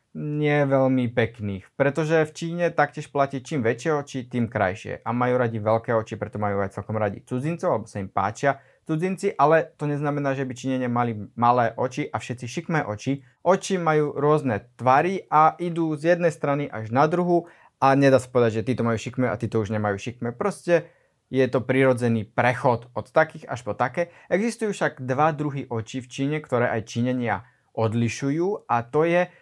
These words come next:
s prekrývajúcim a s neprekrývajúcim sa viečkom. A to je vlastne vrchná časť viečka,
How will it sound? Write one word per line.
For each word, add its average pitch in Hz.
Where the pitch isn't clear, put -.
s -
prekrývajúcim 175
a 123
s 117
neprekrývajúcim 117
sa 104
viečkom. 113
A 139
to 180
je 175
vlastne 175
vrchná 170
časť -
viečka, 110